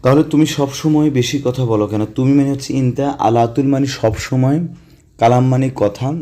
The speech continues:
তাহলে ইনতা আলাতুল, ইনতা আলাতুল লেশ গিরগির।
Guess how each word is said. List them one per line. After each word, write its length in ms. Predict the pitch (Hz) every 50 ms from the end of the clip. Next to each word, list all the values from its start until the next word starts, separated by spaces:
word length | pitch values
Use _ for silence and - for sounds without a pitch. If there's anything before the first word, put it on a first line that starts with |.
| - -
তাহলে 480 | - 95 101 107 113 117 104 110 127 143 - - _ _ _ _ _ _ _ _ - - - - _ _ _ _ - - - - _ _ _ - - - _ -
ইনতা 200 | 113 120 117 127
আলাতুল, 760 | - 110 104 107 113 120 123 123 127 - 147 151 156 156 147 - - _ _ _ _ _ _ _ _ _ _ _ _ _ _ _ _ _ _ _ _ _ - 107 110 110 - - - - - _ _ _
ইনতা 220 | - 120 127 127 135 120 113 - - - _ _ -
আলাতুল 480 | - 113 120 123 123 123 - 147 143 131
লেশ 260 | 135 139 135 127 127
গিরগির। 400 | 139 143 127 127 139 139 143